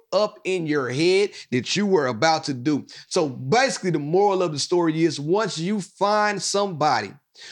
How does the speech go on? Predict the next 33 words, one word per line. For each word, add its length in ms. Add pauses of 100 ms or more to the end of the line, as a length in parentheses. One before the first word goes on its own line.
(120)
who 180
you 380
think 500
and 240
has 380
also 520
proven 680 (220)
that 340
they 240
are 240
the 120
one 360
for 180
you 400 (160)
and 300
you 320
could 180
see 280
yourself 580
maintaining 840
a 220
relationship 920 (220)
with 300
this 200
woman, 420 (760)
man, 300
go 200
ahead 200
and 100
try 140
to 80
cultivate 760
that. 220